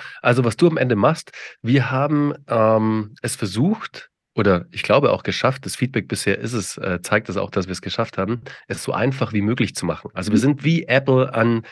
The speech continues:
Speaker 1: dieses Problem herangegangen. Nicht Android-like, wo alles halt super kompliziert ist und super viel, sondern unser Ziel war es, dass du mit nur einer Eingabe, also du brauchst einen Titel,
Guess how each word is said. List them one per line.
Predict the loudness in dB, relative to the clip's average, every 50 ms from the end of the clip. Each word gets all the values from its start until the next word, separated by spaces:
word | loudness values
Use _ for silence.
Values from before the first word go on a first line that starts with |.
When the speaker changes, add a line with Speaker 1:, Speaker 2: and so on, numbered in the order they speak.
| -18 _ -6
Speaker 1:
dieses | -6 -6 -6 -6
Problem | -6 -6 0 2 2 2 4
herangegangen. | 4 2 2 0 -2 -2 -4 -4 -4 -6 -6 -10 -16 -18 -20 -20 -18 -20 -14 _ 2
Nicht | 4 4 4 6 4
Android-like, | 6 6 8 8 6 6 6 6 4 4 2 2
wo | 0 0
alles | 2 2 2 2 2 0 -2 -2 2
halt | 2 2 2 0 -6 -4
super | -2 2 2 4
kompliziert | 4 4 0 2 0 -2 0 2 2 4 4
ist | 2 0
und | 0 -2
super | 0 -2 -2 -4
viel, | -2 -4 -4 -4 -4
sondern | 0 0 2 4 4 2 2 0 -4 -10 -18 -18 -18 -18 -18 -20 _ _ _
unser | -4 -2 0 2 0 0 -2
Ziel | -4 -2 -2 0 2
war | 2 2 4 2
es, | 2 -2 -4 -10 _ _
dass | -4 -4 -4 -2
du | -2 0 0 0 0
mit | -2 -2 -4 -2 0 2
nur | 2 2 4
einer | 2 4 4 4 4
Eingabe, | 4 2 2 2 2 0 0 0 0 0 -2 -2 -6 -8
also | -10 -6 -6 -4
du | -4 -2
brauchst | 2 2 2 2 2 -4
einen | -6 -6 -6 -6
Titel, | -6 -2 -2 0 0 0 -2 -2 -4